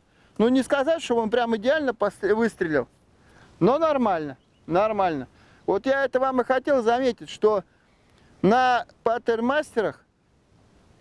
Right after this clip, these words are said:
во-, никаким боеприпасом кончено вообще не стреляет. Вот это я считаю пла-, э, выстрелом не очень, но этот выстрел не очень. Перестреляет еще ваш даже полный чок на М Р-ке.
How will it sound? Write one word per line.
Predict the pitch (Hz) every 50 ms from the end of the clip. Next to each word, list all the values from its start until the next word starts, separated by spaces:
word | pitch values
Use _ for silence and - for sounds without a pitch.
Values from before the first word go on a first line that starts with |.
| _ _ -
во-, | 208 165 156 196 208 208
никаким | 214 214 233 226 - 262 262 247 - 277 247 214
боеприпасом | 196 190 180 175 185 196 196 220 233 254 - - 196 170 147 -
кончено | - 214 240 262 269 254 - - 233 196 160 123 113 -
вообще | - 139 175 202 196 - - 240 233
не | 220 190 -
стреляет. | - - 165 165 147 123 - _ _ _ _ _ _ - - - _ _ _ _ - - -
Вот | 170 190 202 - 294
это | 320 330 - 254
я | 247 240 240 226
считаю | - - - - 254 254 240 233 -
пла-, | - 226 233 233 233
э, | 240 233 233 233 233
выстрелом | 226 262 277 233 - - 233 226 220 220 208 214
не | 220 233
очень, | 262 277 294 302 - - - 147 117 - _
но | 135 156 196 226 220
этот | 214 269 294 302 - 233 202 -
выстрел | 233 294 339 320 - 269 247 233 220
не | 226 233
очень. | 240 240 220 190 - - 131 123
Перестреляет | - - 196 220 220 - - - 226 240 254 277 277 269 247 226 -
еще | 226 - - 226 214
ваш | 226 240 247 240 214
даже | 208 233 220 196 208 196
полный | - - 233 226 226 220 220 208
чок | - - 269 247 214 -
на | 185 175 170
М | 170 175 175
Р-ке. | 170 147 - -